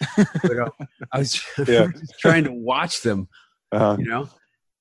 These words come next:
Speaker 2: And the idea, I didn't have to fool them 'cause they kinda brought me on. Like, "As long as you don't, you know,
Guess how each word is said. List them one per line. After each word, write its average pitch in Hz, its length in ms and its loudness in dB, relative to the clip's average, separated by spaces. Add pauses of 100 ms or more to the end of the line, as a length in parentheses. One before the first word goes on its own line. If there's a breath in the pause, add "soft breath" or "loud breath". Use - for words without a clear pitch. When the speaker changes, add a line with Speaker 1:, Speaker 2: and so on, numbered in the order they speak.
Speaker 2:
And 117 300 2
the 123 160 2
idea, 165 420 2
I 127 120 -2
didn't 165 140 0
have 170 120 0
to 135 80 -2
fool 151 320 0
them 120 300 2
'cause 104 160 -8
they 123 100 0
kinda 123 220 -4
brought 107 240 -2
me 101 80 -4
on. 98 180 -4
Like, 92 140 -8
"As 98 100 -6
long 123 180 0
as 110 120 -2
you 110 60 -2
don't, 107 240 -4 (120)
you 104 160 -10
know, 85 240 -10